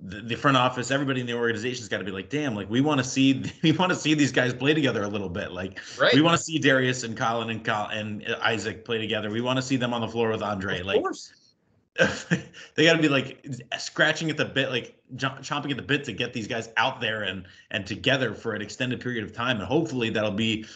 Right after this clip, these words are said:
Speaker 1: hopefully that'll start maybe even as soon as this weekend.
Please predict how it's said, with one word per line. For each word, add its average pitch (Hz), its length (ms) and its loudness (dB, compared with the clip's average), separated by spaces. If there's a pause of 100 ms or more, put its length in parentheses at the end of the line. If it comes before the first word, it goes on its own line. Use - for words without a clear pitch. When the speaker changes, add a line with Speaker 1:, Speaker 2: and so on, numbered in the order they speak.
(300)
Speaker 1:
hopefully 160 380 6
that'll 127 160 6
start 127 280 2
maybe 127 260 4
even 123 180 0
as 117 160 -2
soon 127 140 0
as 107 100 -2
this 113 180 -4
weekend. 156 280 -2